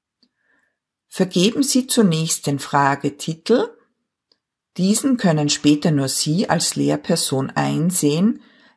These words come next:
nicht aber die Studierenden. Aussagekräftige Titel helfen Ihnen später bei der Gestaltung Ihrer Prüfung. Fragen leicht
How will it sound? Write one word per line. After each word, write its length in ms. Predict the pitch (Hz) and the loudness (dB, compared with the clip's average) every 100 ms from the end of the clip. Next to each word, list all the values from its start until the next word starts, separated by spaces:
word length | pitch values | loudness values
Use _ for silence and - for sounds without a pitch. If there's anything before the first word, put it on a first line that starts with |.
| - | 0
nicht 420 | 160 180 - - | 2 2 0 0
aber 240 | 156 156 | 2 2
die 140 | 160 147 | 0 -2
Studierenden. 1080 | - 156 - 147 151 139 131 135 135 - _ _ _ _ _ _ _ _ _ _ - | -2 -2 0 2 2 0 -4 -8 -8 -10 _ _ _ _ _ _ _ _ _ _ -2
Aussagekräftige 1300 | 151 214 285 294 226 214 - 160 151 143 - 143 | 2 4 4 4 2 0 2 2 2 -2 -2 -2
Titel 400 | - 233 - 285 | -2 -4 0 0
helfen 440 | 208 165 165 - 180 | 2 2 0 0 0
Ihnen 260 | 151 143 | 0 0
später 460 | - - 147 147 339 | -4 2 2 2 0
bei 140 | 202 | 0
der 140 | 180 147 | 2 0
Gestaltung 760 | 147 - 143 135 - 156 170 | -2 -2 -2 -2 -4 -6 -4
Ihrer 240 | 151 135 147 | -6 -4 -6
Prüfung. 800 | - - 180 180 - 131 - - _ _ _ _ _ _ - | -6 -2 -2 -2 -6 -8 -8 -16 _ _ _ _ _ _ -16
Fragen 580 | - 143 143 160 240 240 | -4 2 4 6 4 4
leicht 500 | 156 147 147 - - | 2 2 0 -6 -12